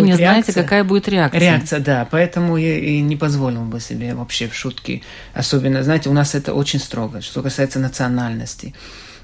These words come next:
Speaker 1: Или там какой-то, да, такой расовой принадлежности. Это, то есть, м, потому что может целый скандал,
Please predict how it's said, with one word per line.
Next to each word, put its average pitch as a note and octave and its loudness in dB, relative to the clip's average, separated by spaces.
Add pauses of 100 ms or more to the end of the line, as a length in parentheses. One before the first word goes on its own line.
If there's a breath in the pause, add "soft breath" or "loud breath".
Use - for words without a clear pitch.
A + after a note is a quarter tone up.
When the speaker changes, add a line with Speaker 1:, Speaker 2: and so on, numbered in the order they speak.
Speaker 1:
Или C#3 2
там C3+ 0
какой-то, C3+ -6
да, C#3 2
такой C#3 -4
расовой C3+ -2
принадлежности. B2 -2
Это, C3 -4 (440 loud breath)
то C#3 -4
есть, - -6
м, C#3 0
потому D3 2
что D3 0
может D#3 2
целый D#3 2
скандал, D#3+ 2